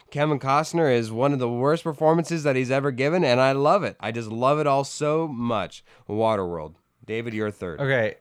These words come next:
Speaker 2: so my third is, I, you know, I sh-, shamelessly, I picked Knowing with Nick Cage. Ninety percent of the reason is because it has Nick Cage in it, and there's just so many reasons to love Nicolas Cage.
Speaker 1: God bless.
Speaker 2: So Knowing, I just thought that was, like,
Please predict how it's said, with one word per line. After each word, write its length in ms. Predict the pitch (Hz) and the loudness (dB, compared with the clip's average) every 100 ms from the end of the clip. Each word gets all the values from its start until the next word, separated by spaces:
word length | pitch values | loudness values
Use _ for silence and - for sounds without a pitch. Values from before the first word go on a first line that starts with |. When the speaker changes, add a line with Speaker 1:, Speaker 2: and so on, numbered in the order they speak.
| - | -10
Speaker 2:
so 260 | - 131 | -2 -2
my 220 | 131 135 | 0 -2
third 540 | 147 - 170 170 165 156 - | -2 -4 -2 0 -2 -4 -4
is, 460 | 135 131 120 - - _ _ - | -2 -2 -2 -6 -8 _ _ -6
I, 160 | 147 180 | -2 -2
you 140 | 170 | 0
know, 160 | 165 175 | 0 0
I 140 | 175 | 0
sh-, 300 | 165 - - 160 175 | -2 -4 -2 0 -2
shamelessly, 800 | 156 190 190 196 190 - 170 160 | -2 0 0 0 0 -2 -2 0
I 200 | 123 131 | 0 -2
picked 480 | 131 127 110 - - - - | -2 -2 -2 -4 -14 -10 -4
Knowing 760 | 120 127 131 131 110 98 95 - | -2 0 0 0 -2 -4 -6 -2
with 200 | 117 107 | -2 0
Nick 360 | 117 160 - | 0 0 -4
Cage. 600 | - 147 123 104 90 - _ - _ _ _ _ - | -2 0 0 -2 -6 -10 _ -20 _ _ _ _ -6
Ninety 440 | 135 156 202 214 | -2 0 0 0
percent 300 | 190 180 180 | -2 -2 0
of 40 | |
the 80 | 175 | 0
reason 320 | 165 196 160 | 0 0 0
is 140 | 135 120 | -2 -2
because 260 | 117 135 | -2 -2
it 80 | 127 | 0
has 240 | 127 131 120 | 0 0 0
Nick 280 | 131 131 | -2 -4
Cage 340 | - 143 143 113 | -2 0 0 0
in 100 | 107 | 0
it, 140 | 107 | -2
and 400 | - 113 110 104 - _ _ _ | -2 -2 0 -2 -8 _ _ _
there's 240 | 139 127 | -6 -4
just 260 | - 147 - | -2 -2 0
so 140 | 160 | 0
many 160 | 151 156 | 2 2
reasons 400 | 143 127 120 - | 0 0 -2 -2
to 80 | 123 | 0
love 240 | 120 113 | 0 0
Nicolas 320 | 113 107 110 - | -2 -4 -6 -4
Cage. 160 | 113 | -2
Speaker 1:
God 220 | 104 104 90 | 0 -2 -6
bless. 320 | 90 87 - | -12 -10 -6
Speaker 2:
So 140 | 151 | -2
Knowing, 520 | 147 156 160 175 131 | -2 0 0 0 -2
I 100 | 120 160 | -4 -4
just 180 | 226 | -4
thought 220 | - 285 294 | -2 -2 0
that 100 | 262 | -2
was, 160 | 185 | 0
like, 260 | 160 135 | -2 -4